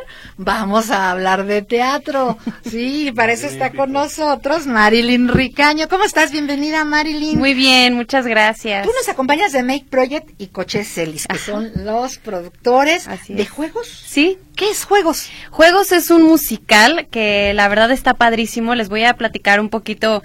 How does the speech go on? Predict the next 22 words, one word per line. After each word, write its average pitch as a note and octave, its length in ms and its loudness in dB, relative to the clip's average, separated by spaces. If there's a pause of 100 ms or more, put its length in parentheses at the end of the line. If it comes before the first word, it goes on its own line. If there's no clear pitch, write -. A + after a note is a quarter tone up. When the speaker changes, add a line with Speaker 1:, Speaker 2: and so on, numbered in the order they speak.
(380)
Speaker 3:
eh, G#3 260 0
como G#3+ 240 -2
de G#3+ 120 0
qué A#3 120 4
va A#3+ 100 6
la A#3 100 4
historia. F#3+ 600 0
Somos, D4 720 -2
Speaker 1:
Ah. - 60 -20
Speaker 3:
los A3 160 -6
personajes C4 580 0
somos A#3+ 360 -4
niños B3 540 -2
que A#3 80 -10
estamos G#3+ 580 -4
reunidos G#3 520 -2
en G3 100 -4
un G3 100 -6
parque G#3 340 0
donde F#3+ 240 -6
siempre G3+ 500 -4
jugamos G3+ 680 -2